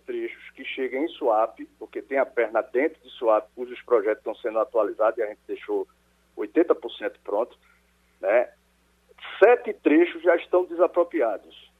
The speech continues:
tá certo? Sobre isso. Desses quinhentos e trinta, é, quilômetros que faltam, setenta e seis por cento, quatrocentos quilômetros mais ou menos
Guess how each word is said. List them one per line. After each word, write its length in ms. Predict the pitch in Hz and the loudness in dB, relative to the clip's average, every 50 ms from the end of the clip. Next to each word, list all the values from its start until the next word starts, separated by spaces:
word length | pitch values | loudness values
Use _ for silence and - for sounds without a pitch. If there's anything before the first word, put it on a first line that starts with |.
| _ _ - | _ _ -18
tá 140 | - - - | -16 -14 -6
certo? 300 | - 117 120 135 - - | -2 0 0 0 -2 -8
Sobre 280 | - 143 131 - 127 | -8 -8 -6 -6 -6
isso. 400 | 113 95 87 85 - - - - _ _ _ _ _ _ _ _ _ _ _ - | -10 -10 -14 -16 -18 -20 -20 -20 _ _ _ _ _ _ _ _ _ _ _ 4
Desses 380 | 180 254 254 - - 440 392 - - - _ _ | 4 4 4 2 -2 -16 -20 -20 -20 -20 _ _
quinhentos 480 | _ - 180 202 247 277 277 240 208 180 | _ -4 0 2 2 2 0 -4 -12 -12
e 60 | 180 | -12
trinta, 580 | - - - 131 135 131 - - 120 113 - - _ _ - | -14 -12 -12 -10 -10 -10 -6 -6 -4 -4 -6 -10 _ _ -14
é, 220 | 104 98 95 92 _ _ _ _ _ _ | -12 -10 -10 -12 _ _ _ _ _ _
quilômetros 500 | - 131 131 127 143 147 135 123 - - | -10 -6 -2 0 0 0 0 -4 -6 -8
que 140 | - - 104 | -20 -20 -16
faltam, 440 | - - 120 123 135 - - 90 - _ _ _ _ _ _ _ - - | -6 0 2 2 2 2 -2 -16 -18 _ _ _ _ _ _ _ 0 2
setenta 420 | 190 202 202 - 247 269 - 240 | 2 2 4 2 0 0 0 -4
e 100 | - - | -4 -2
seis 200 | - 185 180 - | -2 -4 -4 -4
por 120 | - 165 - - | -8 -18 -18 -12
cento, 220 | - 117 117 - _ _ - | -8 -8 -8 -8 _ _ 2
quatrocentos 680 | 160 165 180 - - - - 214 233 240 - 196 - - | 4 4 4 4 -2 -6 0 0 0 0 -2 -8 -12 -6
quilômetros 500 | - - 294 135 135 131 127 - - - - | -2 0 2 4 4 2 2 -4 -4 -12 -2
mais 200 | 120 117 120 117 | 2 2 4 4
ou 80 | 120 104 | 2 0
menos 300 | 104 104 101 101 113 | 0 -4 -8 -10 -12